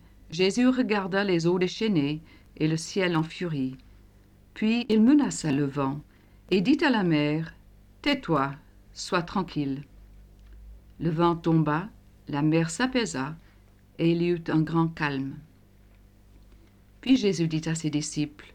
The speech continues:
Pourquoi avez-vous ainsi peur ? Où est votre foi ? » Remplis d'étonnement, les disciples se dirent les uns aux autres, «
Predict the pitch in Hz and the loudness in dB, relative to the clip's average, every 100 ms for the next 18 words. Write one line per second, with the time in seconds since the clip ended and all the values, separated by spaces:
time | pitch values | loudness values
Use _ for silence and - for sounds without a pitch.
0 | - - - - - 220 - - 147 139 | -20 -20 -20 -20 -8 -4 -4 -4 -4 -2
1 | 151 147 143 156 151 151 156 151 151 147 | -2 -2 -2 0 0 -2 -6 -4 -4 -4
2 | 147 156 - _ - - - 349 208 143 | -6 -12 -18 _ -20 -12 2 4 4 2
3 | 147 - 156 143 - 160 156 160 - - | -2 -6 -8 -8 -8 -6 -6 -10 -20 -20
4 | - - - - - - - - - - | -20 -20 -20 -20 -20 -20 -20 -20 -20 -20
5 | - 208 214 254 214 214 160 143 143 156 | -6 -2 2 4 2 2 0 2 0 0
6 | 151 151 - 196 - - - 139 165 233 | 2 0 -2 -6 -6 -8 -8 -2 0 2
7 | 202 156 147 139 139 139 165 185 - | 2 0 0 -2 -4 -2 -4 -6 -16